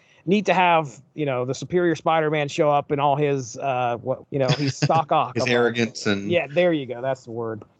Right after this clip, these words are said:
Speaker 2: Yeah, it's always cool to go back and re-, you know, this is a book that's nine years old now. It, it's kinda cool to go back and read, uh, Marvel stuff or D C, you know, and see, like, oh, this is,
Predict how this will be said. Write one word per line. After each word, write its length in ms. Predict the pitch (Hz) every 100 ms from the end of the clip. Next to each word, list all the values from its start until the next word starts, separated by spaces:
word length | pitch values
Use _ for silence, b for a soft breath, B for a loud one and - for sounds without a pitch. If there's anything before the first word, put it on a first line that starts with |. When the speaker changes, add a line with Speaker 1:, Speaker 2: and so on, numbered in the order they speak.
| -
Speaker 2:
Yeah, 240 | 151 151 147
it's 100 | -
always 380 | 170 254 180
cool 260 | - 156 147
to 80 | 135
go 220 | 123 120
back 320 | 113 117 113
and 160 | 117 110
re-, 160 | 113 123
you 120 | 113
know, 40 |
this 160 | 127 139
is 100 | 117
a 60 | 107
book 280 | 101 107
that's 180 | - -
nine 260 | 104 98 104
years 240 | 98 90
old 360 | 95 107 101 98
now. 560 | 101 92 92 92 104 - _ -
It, 100 | 120
it's 180 | 127 -
kinda 240 | 175 170
cool 180 | 156 147
to 60 | 123
go 180 | 123
back 300 | 113 113 110
and 180 | 113 104
read, 560 | 104 107 107 104 104 - _ _
uh, 80 | 117 -
Marvel 880 | 120 110 110 113 110 107 101 101 - _ _
stuff 680 | - - 107 104 - - _ -
or 160 | 127 120
D 160 | 104
C, 200 | 101 95
you 140 | 95 98
know, 240 | 92 98 B B
and 400 | - 113 110 107
see, 560 | 104 - 123 117 113 110
like, 300 | 107 104 101
oh, 100 | 139
this 180 | 127 147
is, 260 | 175 127